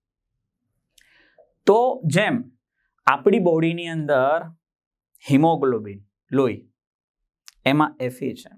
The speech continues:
એવી રીતે વનસ્પતિ જે છે એમાં ક્લોરોફિલ છે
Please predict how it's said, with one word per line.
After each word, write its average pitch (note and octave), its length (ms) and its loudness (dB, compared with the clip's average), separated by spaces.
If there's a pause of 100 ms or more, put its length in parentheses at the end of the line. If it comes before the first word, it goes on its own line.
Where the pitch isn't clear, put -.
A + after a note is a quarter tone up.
(500)
એવી E3 200 4
રીતે G#3+ 240 -2
વનસ્પતિ E3+ 760 -4
જે F3 160 -10
છે E3 140 -8
એમાં D#3+ 260 -4
ક્લોરોફિલ C3 640 -4
છે - 400 -20